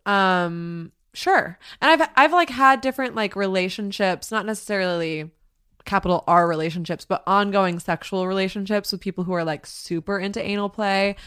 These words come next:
They've definitely opened my mind more to, like, that it is fun and feels good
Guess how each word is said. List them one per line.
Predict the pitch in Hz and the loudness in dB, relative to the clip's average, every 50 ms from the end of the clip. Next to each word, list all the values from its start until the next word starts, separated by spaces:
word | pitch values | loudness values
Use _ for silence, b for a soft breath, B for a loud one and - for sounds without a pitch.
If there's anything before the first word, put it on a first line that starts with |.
| B B B B B | B B B B B
They've | - 208 208 190 175 170 | 0 0 0 0 -2 0
definitely | - 196 180 180 - 202 202 - 185 196 190 185 - - | 2 4 4 4 2 0 -2 -2 0 -2 -2 0 0 0
opened | 175 170 - - 175 170 170 165 165 160 - - | -2 -2 -2 -4 -4 -4 -4 -6 -6 -8 -10 -8
my | - 180 170 165 165 | -4 -2 0 0 0
mind | 170 165 - 170 170 160 156 160 160 170 170 165 185 | -2 -4 -4 -2 -2 0 0 0 -2 -2 -4 -4 -4
more | 185 170 160 165 165 160 165 170 | -2 -2 0 2 2 2 2 0
to, | - - 190 | 0 -2 -2
like, | 175 175 165 156 147 - - - _ _ _ _ _ _ _ _ _ _ _ _ _ _ _ _ - | 0 0 0 0 -2 -4 -10 -20 _ _ _ _ _ _ _ _ _ _ _ _ _ _ _ _ -10
that | 170 160 202 190 180 | -2 2 4 4 6
it | 185 185 - | 4 4 2
is | 185 185 165 - | 0 -2 -2 -4
fun | - - 196 175 170 170 170 175 | -4 0 2 2 4 4 2 0
and | 175 170 | 0 -2
feels | - 185 170 160 165 160 | 0 0 0 0 0 -2
good | - - 170 160 160 160 160 165 170 165 | -2 0 0 2 2 2 0 -2 -4 -6